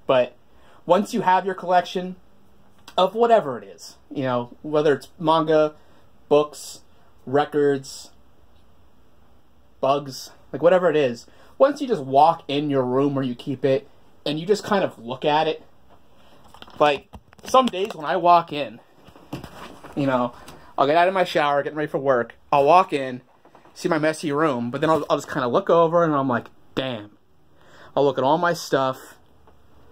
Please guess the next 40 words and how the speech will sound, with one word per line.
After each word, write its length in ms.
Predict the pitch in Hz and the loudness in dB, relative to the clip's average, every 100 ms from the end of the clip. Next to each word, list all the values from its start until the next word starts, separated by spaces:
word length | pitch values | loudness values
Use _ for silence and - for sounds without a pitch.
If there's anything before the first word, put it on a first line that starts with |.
| - - | -14 -4
I'll 100 | 131 | -4
take 360 | - 175 175 | -2 -6 -2
out, 260 | 170 151 165 | -2 -2 -4
like, 80 | 147 | -8
a 80 | 120 | -8
volume, 600 | 123 131 156 170 190 196 _ _ - | -2 0 2 0 -4 -8 _ _ -10
like, 140 | 120 | -4
I'll 80 | 123 | -4
grab, 200 | 120 135 | -2 -2
like, 120 | 131 | -2
a 40 | 123 | -4
random 320 | 135 147 147 | -4 -4 -6
Pluto 340 | 135 143 135 | -6 -2 0
volume, 340 | 123 117 113 117 | 0 -4 -4 -4
and 80 | 131 | -4
I'll 60 | |
just 200 | 165 - | -4 -6
kinda 180 | 214 190 | -4 -6
feel 340 | - - 165 | -8 -2 2
it, 200 | 165 165 _ _ _ _ _ - | 2 0 _ _ _ _ _ -20
flip 220 | - 175 | -2 -2
through 100 | - | 0
the 80 | 160 | -4
pages 380 | 139 151 151 151 | -2 -8 -8 -16
a 60 | 143 | -12
little 180 | 151 | -12
bit, 340 | 147 143 147 _ | -8 -6 -6 _
put 160 | - | -8
it 80 | 147 | -8
back, 320 | 135 127 131 _ _ _ | -10 -8 -8 _ _ _
feel 420 | - - 170 180 | -18 -4 -2 0
how 220 | 143 170 | -2 -4
it 80 | - | -4
feels 340 | - 156 160 156 | -6 -2 -2 -2
to 80 | |
go 100 | 151 | -4
back 280 | 139 127 127 | -2 -2 -2
in 100 | 160 | -6
the 60 | 156 | -8
shelf. 540 | - 151 123 123 - | -6 -4 -4 -6 -14